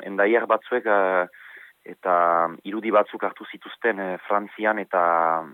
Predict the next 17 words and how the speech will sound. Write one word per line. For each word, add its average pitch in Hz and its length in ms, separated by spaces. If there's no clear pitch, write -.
eh, 87 220
Nizen 104 500
eta, 78 640
eta - 240
Suizian 110 400
ere. 101 260
Eta 104 260
beraz, 104 320
ari 110 160
dire 120 360
hor, 113 240
eh, 92 400
dokumental 104 460
bat, 101 200
eh, 85 480
osatzen, 110 560
egiten, 127 540